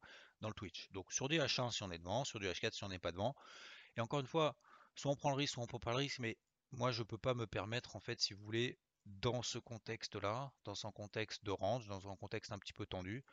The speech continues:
de remettre en cause tous les plans que j'ai réalisés en début de semaine, qui ont fonctionné une fois, deux fois cette semaine, c'est tout. Voilà. Donc, peut-être que je me trompe, peut-être que cette fois, on va tout péter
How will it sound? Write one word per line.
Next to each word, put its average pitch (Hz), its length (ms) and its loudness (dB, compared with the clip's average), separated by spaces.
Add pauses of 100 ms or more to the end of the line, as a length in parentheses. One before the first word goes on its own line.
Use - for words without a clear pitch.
(480)
de 113 140 4
remettre 123 580 4
en 117 100 4
cause 120 540 2
tous - 140 0
les 127 100 2
plans 127 240 -2
que 107 80 -4
j'ai 110 80 0
réalisés 104 420 0
en 110 120 0
début 98 200 -4
de - 80 -10
semaine, 117 420 2 (280)
qui - 160 -2
ont 117 80 0
fonctionné 123 640 -2
une 117 160 0
fois, 127 300 2
deux 117 140 0
fois 131 220 0
cette - 220 -4
semaine, 131 460 -2
c'est - 160 -4
tout. - 140 -12 (480)
Voilà. 87 180 0 (340)
Donc, 98 160 2 (520)
peut-être - 260 6
que 156 100 6
je 143 60 4
me 143 120 6
trompe, 143 280 0
peut-être 117 260 2
que 110 80 2
cette - 180 2
fois, 113 160 4
on 104 80 2
va 95 100 2
tout - 140 -6
péter 117 440 2